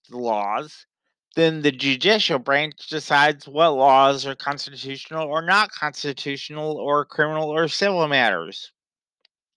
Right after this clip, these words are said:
Basically, we've had two presidents, Barack Obama and Joe Biden, who don't consider Congress important if it doesn't bend to their will.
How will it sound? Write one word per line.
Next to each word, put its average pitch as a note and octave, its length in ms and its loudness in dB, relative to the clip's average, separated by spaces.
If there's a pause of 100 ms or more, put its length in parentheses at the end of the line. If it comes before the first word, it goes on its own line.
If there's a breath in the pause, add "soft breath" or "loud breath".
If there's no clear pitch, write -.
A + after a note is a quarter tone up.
(1000 loud breath)
Basically, F3 680 2
we've D#3+ 220 0
had D3 300 2
two G#3 240 -2
presidents, D3 640 -2 (120)
Barack E3 260 2
Obama F3 340 2
and C3+ 120 -12
Joe D3 220 2
Biden, C3+ 560 0 (380 soft breath)
who F3 100 0
don't A3+ 240 4
consider G#3 420 -2
Congress F#3+ 460 -4
important D#3 460 -6
if A#2+ 180 -4
it B2 60 -8
doesn't D3+ 520 -2 (360)
bend E3+ 240 -2
to D3 100 -6
their D3 240 4
will. C3+ 460 2